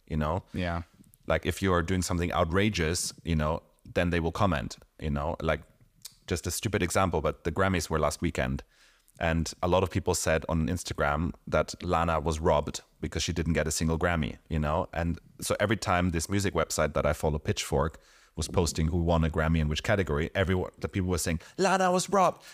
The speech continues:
Speaker 1: Lana Del Rey was robbed. She didn't get a Grammy," blah, blah, blah, blah, blah, blah, you know? But it wasn't, like, congratulating the winner, you know what I
Speaker 2: Mm-hmm.
Speaker 1: mean? There were very few people who were like, "Oh, congratulations to Boy Genius or to Taylor Swift or whoever won a, a Grammy." And that's,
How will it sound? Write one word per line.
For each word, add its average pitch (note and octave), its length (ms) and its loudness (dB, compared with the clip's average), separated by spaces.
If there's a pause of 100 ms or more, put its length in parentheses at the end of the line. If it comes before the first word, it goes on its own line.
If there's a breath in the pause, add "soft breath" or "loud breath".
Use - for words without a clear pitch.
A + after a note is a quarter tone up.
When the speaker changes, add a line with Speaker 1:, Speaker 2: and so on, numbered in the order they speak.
Speaker 1:
Lana E3 260 2
Del D#3+ 160 2
Rey D#3 160 2
was D3 220 -2
robbed. D#3 260 2
She - 160 -4
didn't C#3+ 200 0
get C3+ 100 2
a C#3 60 0
Grammy," B2+ 340 0
blah, A#2 140 2
blah, D3 100 2
blah, C#3 120 2
blah, D3 100 2
blah, D#3 220 0
blah, D3+ 180 2
you F#2 140 -2
know? F#2+ 220 -2 (840 loud breath)
But A#2+ 100 2
it A#2 40 4
wasn't, D#3 340 2
like, A#2 260 0 (300)
congratulating F#2 720 2
the D#2 80 0
winner, F#2 420 -2 (140)
you G2 180 0
know D#2+ 60 2
what E2 80 2
I E2 40 2
Speaker 2:
Mm-hmm. E2+ 200 2
Speaker 1:
mean? B2 80 -2 (120)
There F#2+ 100 0
were F#2+ 100 2
very G2+ 180 2
few - 160 -2
people F#2+ 240 -4
who F#2 80 0
were F2+ 140 4
like, D#2+ 240 2
"Oh, A2 160 2
congratulations G2+ 680 0
to F2 220 0
Boy E2+ 220 2
Genius E2+ 400 2
or - 80 -4
to E2+ 120 -4
Taylor E2 260 -2
Swift - 340 -4
or D#2 60 -2
whoever E2+ 300 2
won D#2+ 180 2
a, D2+ 140 -2 (360)
a D2+ 80 -6
Grammy." E2+ 340 0 (840 loud breath)
And G2+ 60 2
that's, G#2 140 2